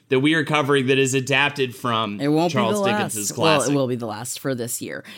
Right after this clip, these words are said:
Speaker 2: But we are aware of A Christmas Carol. Also, if you haven't read it, it's really short, and you should totally read it because, uh, it is creepy. It's very, it, it, it's a creepy little
Speaker 1: Yeah.
Speaker 2: story.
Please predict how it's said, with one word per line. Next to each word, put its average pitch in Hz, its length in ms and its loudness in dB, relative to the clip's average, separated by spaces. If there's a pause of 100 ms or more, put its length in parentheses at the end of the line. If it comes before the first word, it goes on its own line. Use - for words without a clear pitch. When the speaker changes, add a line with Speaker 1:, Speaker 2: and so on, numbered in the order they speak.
(180)
Speaker 2:
But 247 180 2
we 339 180 2
are 370 260 4
aware 214 640 2
of 196 140 2
A 226 60 -2
Christmas 180 360 -2
Carol. 180 260 4
Also, 208 340 4
if 185 160 2
you 202 100 -2
haven't 226 380 0
read 180 180 2
it, 180 220 0
it's - 180 -10
really 285 360 4
short, 180 460 2
and 185 140 2
you 190 120 2
should 240 140 0
totally 240 360 2
read 180 220 -2
it 104 180 -6 (260)
because, 185 560 2
uh, 165 320 2
it 220 240 2
is 233 460 0 (540)
creepy. 160 840 0 (560)
It's 160 160 0
very, 180 340 2
it, 208 180 2
it, 226 200 2
it's 208 120 2
a 262 60 2
creepy 247 420 2
little 254 220 4
Speaker 1:
Yeah. 107 80 -2
Speaker 2:
story. 277 540 -2